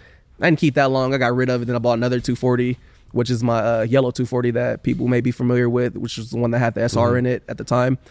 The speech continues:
Speaker 1: Um, it, what's crazy is, remember I told you my three hundred Z X got, uh, rear-ended?
Speaker 2: Yeah.
Speaker 1: So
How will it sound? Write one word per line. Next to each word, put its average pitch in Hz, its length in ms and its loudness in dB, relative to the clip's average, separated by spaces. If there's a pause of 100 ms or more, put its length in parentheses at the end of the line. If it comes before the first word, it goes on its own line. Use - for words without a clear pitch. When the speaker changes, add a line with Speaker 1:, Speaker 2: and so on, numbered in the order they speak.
(360)
Speaker 1:
Um, 117 420 -4 (460)
it, 139 60 2
what's 139 200 4
crazy 160 400 2
is, 135 140 2
remember 139 180 2
I 135 80 4
told 131 240 0
you 135 160 2
my 120 200 -2
three 135 180 0
hundred 127 160 2
Z 127 180 0
X 139 140 -2
got, 123 240 2
uh, 123 240 0
rear-ended? 127 500 2
Speaker 2:
Yeah. 92 220 2 (280)
Speaker 1:
So 127 440 2